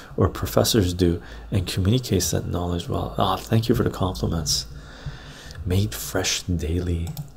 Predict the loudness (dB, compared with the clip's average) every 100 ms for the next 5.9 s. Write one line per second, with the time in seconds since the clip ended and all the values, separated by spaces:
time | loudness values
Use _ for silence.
0 | -20 -14 -6 -4 -2 2 2 2 -2 0
1 | 0 0 0 0 -2 -6 -14 -18 -18 -10
2 | -8 -8 -8 -10 -8 -10 -10 -12 -14 -16
3 | -18 -18 -18 -16 -14 -12 -12 -12 -14 -14
4 | -16 -18 -18 -20 -20 -20 -20 -16 -4 0
5 | 2 2 2 2 2 2 0 0 -2